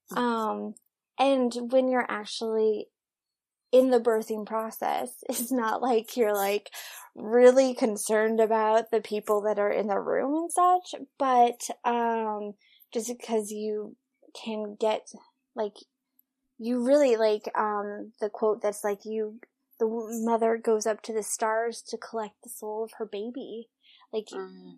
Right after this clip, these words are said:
Speaker 2: you, having a, my son was, like, one of the most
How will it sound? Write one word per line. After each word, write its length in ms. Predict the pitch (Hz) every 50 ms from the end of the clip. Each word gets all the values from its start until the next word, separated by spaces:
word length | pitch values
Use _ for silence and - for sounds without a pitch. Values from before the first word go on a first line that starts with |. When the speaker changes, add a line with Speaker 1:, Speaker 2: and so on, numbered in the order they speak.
| _ _ -
Speaker 2:
you, 920 | 240 226 214 214 226 240 254 254 247 247 240 240 233 233 233 226 147 - - _ _ _ _ _ _ _ _ _ _ _ _ _ _ _ _ _ _ _ _ _ _ _ _ _ _ _ _ _ _ _ _ _ _ _ _ _ _ -
having 500 | - 226 247 262 277 269 277 302 294 277
a, 240 | 269 247 240 220 - - -
my 220 | - 254 233 220 220
son 400 | - - 277 294 302 269 247 220
was, 300 | 220 220 214 214 208 -
like, 200 | 233 214 214 208
one 380 | - 220 208 214 233 226 220 226
of 220 | 185 208 226 226 226
the 140 | 233 226 226
most 680 | 233 220 214 208 208 214 214 - - - - - -